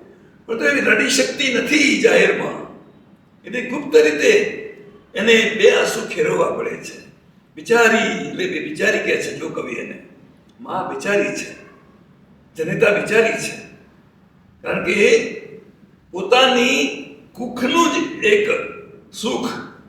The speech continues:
જે ટળી રહ્યું છે, દૂર જઈ રહ્યું છે, ગુજરી ગયું છે, એની યાદમાં કે એના, એના,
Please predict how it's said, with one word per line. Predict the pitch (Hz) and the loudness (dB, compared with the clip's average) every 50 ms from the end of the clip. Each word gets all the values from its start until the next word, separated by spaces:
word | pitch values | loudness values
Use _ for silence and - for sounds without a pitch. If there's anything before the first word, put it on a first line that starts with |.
| - - - _ _ _ _ _ _ _ - | -20 -20 -20 _ _ _ _ _ _ _ -14
જે | - 180 190 - | -10 -8 -8 -2
ટળી | - - - 254 269 | 2 2 4 4 6
રહ્યું | 240 220 202 170 - - - | 6 6 6 6 4 2 -2
છે, | - 151 147 147 151 - - - - - - | -2 -2 -2 -2 -4 -10 -12 -14 -16 -20 -20
દૂર | - _ _ - - 190 233 226 - | -20 _ _ -14 -8 -6 -6 -6 -4
જઈ | 190 190 185 | -4 -2 -2
રહ્યું | 180 180 175 - - - | 0 0 -2 -2 -4 -6
છે, | - 147 - - - - - - - - | -8 -6 -6 -6 -8 -10 -14 -18 -20 -18
ગુજરી | - - - - 117 120 | -18 -14 -10 -6 -6 -6
ગયું | 113 107 104 104 101 - - | -4 -4 -4 -4 -4 -6 -8
છે, | - - - - - - - _ _ _ _ _ _ _ _ _ _ _ _ _ - | -8 -8 -8 -10 -10 -14 -20 _ _ _ _ _ _ _ _ _ _ _ _ _ -6
એની | 190 220 247 277 269 - | -4 -2 0 0 2 4
યાદમાં | - - - - - - - - - - - - - - - - - _ _ _ - | 4 4 4 4 2 0 0 -2 -2 -4 -8 -10 -14 -20 -20 -20 -20 _ _ _ -10
કે | 175 | -6
એના, | 185 185 196 196 226 226 | -4 -2 -2 -2 -2 -2
એના, | 226 - - 214 | -2 -2 -2 0